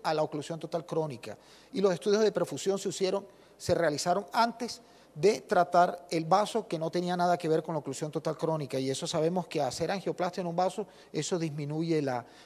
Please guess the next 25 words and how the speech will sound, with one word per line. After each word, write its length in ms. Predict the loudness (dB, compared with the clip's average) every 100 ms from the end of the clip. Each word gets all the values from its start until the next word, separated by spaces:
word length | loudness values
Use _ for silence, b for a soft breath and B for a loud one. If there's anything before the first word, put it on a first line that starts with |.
| B
el 100 | -6
porcentaje 640 | -4 -4 -6 -4 -2 -2
de 80 | -6
isquemia. 480 | -4 -4 -4 -6 -18 B B B
El 160 | -2 2
Euro 280 | 4 4 2
C 140 | -2
T 200 | 0 4
O 240 | 4 2 -10 B B
también 340 | -4 -2 0 0
fue 100 | 0
un 80 | -2
estudio 320 | -2 0 0
que 60 |
evaluó 440 | 2 0 2 2 0 -6
y, 360 | -6 -4 -4 -6
y 240 | -10 -10
su 160 | -8 -6
objetivo 400 | -4 -4 -2 -4
fue 220 | 0 0
evaluar 360 | 2 2 0 0
la 120 | -2
calidad 320 | -2 -6 -4
de 120 | -4
vida, 600 | -4 -4 -4 -2 0 -2